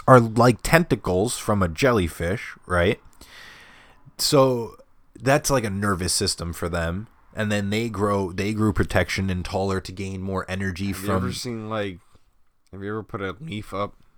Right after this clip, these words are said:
Speaker 2: to the sun?
Speaker 1: And
Speaker 2: Like, and, like, it's
Speaker 1: you
Speaker 2: got
Speaker 1: see all the veins and
Speaker 2: veins and
Speaker 1: shit?
Speaker 2: shit inside the fucking leaf?
Speaker 1: Literally every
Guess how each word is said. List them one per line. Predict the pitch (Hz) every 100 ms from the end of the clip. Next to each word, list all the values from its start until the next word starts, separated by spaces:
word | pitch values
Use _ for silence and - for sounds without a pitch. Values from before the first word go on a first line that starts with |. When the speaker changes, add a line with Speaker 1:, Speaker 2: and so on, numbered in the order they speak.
| _
Speaker 2:
to | -
the | 90
sun? | 87 98 101 110 107
Speaker 1:
And | 113 95
Speaker 2:
Like, | 85 -
and, | - 78 76 -
like, | - - 64 - -
it's | - -
Speaker 1:
you | 113
Speaker 2:
got | 98
Speaker 1:
see | 120 117
all | 107
the | 104
veins |
and |
Speaker 2:
veins | 92 92 107 -
and | 147
Speaker 1:
shit? | 170
Speaker 2:
shit | - - 151 - - -
inside | 113 135 143 - 123 110 127 135
the | 127
fucking | - 139 139 127
leaf? | 135 180 - - -
Speaker 1:
Literally | 139 180 202 185 160 139 - - -
every | - 190 175 180 190